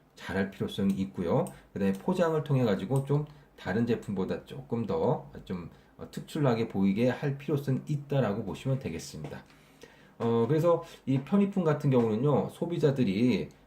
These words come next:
일상용품이기 때문에, 어, 수시로, 그 다음에, 어, 굉장히 습관적으로, 예, 반복해서, 어, 사는 경향이 있기 때문에요, 브랜드 인지도가 굉장히 중요하다라고 볼 수가 있습니다. 브랜드 인지도가 높으면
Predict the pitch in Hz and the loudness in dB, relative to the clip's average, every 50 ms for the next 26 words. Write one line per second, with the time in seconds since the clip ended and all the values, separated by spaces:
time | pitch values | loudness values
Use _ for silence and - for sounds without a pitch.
0 | _ _ 110 120 127 135 - 180 170 165 147 123 110 104 - 135 127 127 123 127 | _ _ 0 0 0 2 2 2 2 4 4 2 2 0 0 0 2 2 2 2
1 | 127 - 147 143 151 156 139 95 90 101 123 131 107 95 - - 92 90 92 - | 2 2 2 2 2 4 2 2 4 4 4 4 2 0 -2 -6 -6 -6 -6 -8
2 | - - - 190 - - 190 - 82 - - - _ _ _ _ _ - - 98 | -6 -4 -2 -2 0 0 0 0 0 -2 -6 -12 _ _ _ _ _ -10 -6 -4
3 | 98 92 92 90 90 110 127 147 139 - - - _ _ - 98 95 95 98 98 | -2 -2 -2 0 0 0 0 0 -2 -4 -8 -20 _ _ -8 -4 0 2 2 2
4 | 98 95 - - - - 110 107 113 123 120 135 127 127 123 127 131 131 - - | 2 0 -4 -10 -14 -10 -6 -4 -4 -2 0 2 2 4 4 2 0 -2 -6 -8
5 | - - 202 196 190 190 131 95 87 82 76 67 - - _ - 101 101 95 92 | -4 0 4 6 6 6 6 4 2 -2 -6 -6 -10 -14 _ -8 -4 -4 -2 -2
6 | 95 95 98 92 - - - - 117 131 147 185 185 - - - - - 73 - | -2 -4 -4 -6 -6 -8 -8 -2 0 2 4 4 2 2 -2 -4 -4 -6 -8 -10
7 | - - - - - - _ - 85 85 - - - 165 165 165 160 147 131 107 | -12 -20 -20 -20 -20 -20 _ -16 -14 -14 -12 -8 -6 -4 -2 -2 -2 -2 0 0
8 | 104 107 110 120 117 - 98 98 - 123 - - 104 87 82 80 78 80 113 147 | 0 0 0 0 -2 -2 -6 -6 -6 -6 -4 -2 -2 -2 -2 -4 -4 -2 0 0
9 | 156 - - - - - - _ _ _ _ _ - - - - 160 170 165 151 | 0 0 -2 -8 -16 -20 -20 _ _ _ _ _ -20 -10 -6 -4 -4 -2 -2 0
10 | 143 135 107 104 95 - - 101 98 107 - - 92 87 85 95 92 95 95 - | 2 2 2 2 0 -2 0 0 0 0 -2 -4 -8 -6 -4 -2 -2 -2 -2 -4
11 | - - 117 120 120 110 101 95 90 87 87 - - - - - - - - - | -4 -2 0 2 2 2 0 -2 -4 -4 -6 -8 -10 -12 -14 -14 -14 -14 -12 -12
12 | 101 98 - - 101 98 - - 104 90 80 73 - - - - - _ _ _ | -10 -10 -10 -10 -10 -10 -8 -8 -8 -8 -8 -10 -14 -18 -20 -20 -20 _ _ _
13 | _ _ _ - - - - 143 156 151 143 143 113 107 101 107 - 127 117 123 | _ _ _ -10 -6 0 2 2 4 4 4 2 2 0 -2 0 0 2 4 4
14 | 127 123 120 110 - - - 110 104 - - 131 117 98 85 98 135 170 190 196 | 4 4 2 2 -2 -4 -4 -4 -4 -4 -4 -2 0 0 2 2 2 2 0 -2